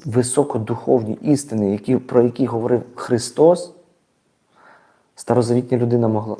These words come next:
все б не вмістила. І там розкриті буквально декілька Божих істин, деякі принципи духовного життя, або якби за-, зачатки, е, поради, як це життя почати хоча б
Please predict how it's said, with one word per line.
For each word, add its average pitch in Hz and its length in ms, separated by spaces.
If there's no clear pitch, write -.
все - 280
б 107 140
не 107 80
вмістила. 110 580
І 107 100
там 147 320
розкриті - 600
буквально 113 520
декілька 120 720
Божих 98 360
істин, - 300
деякі 135 480
принципи 127 600
духовного 104 460
життя, 92 380
або 110 280
якби 107 360
за-, 110 320
зачатки, 104 840
е, - 80
поради, 107 560
як 107 280
це 90 160
життя 104 580
почати 104 540
хоча - 340
б - 20